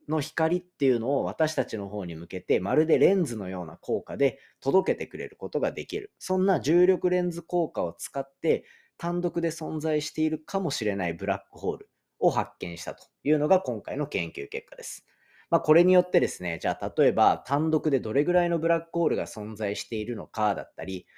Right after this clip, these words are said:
そもそも今回見つかったのはあくまで候補なので、そのブラックホールが本当にあるのかなんていうところは、これから新たに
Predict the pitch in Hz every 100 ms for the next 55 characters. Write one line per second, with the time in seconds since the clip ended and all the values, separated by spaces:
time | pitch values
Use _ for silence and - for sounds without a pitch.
0 | - - 180 165 123 147 143 147 - 82
1 | 87 - - - 135 98 - 135 135 90
2 | 76 - 160 139 98 76 - - 107 90
3 | - - 147 135 135 139 - 147 139 -
4 | - 175 202 214 202 196 180 95 - -
5 | _ 156 175 170 180 175 185 175 147 147
6 | - - _ _ - 123 123 117 110 -
7 | 120 110 87 113 98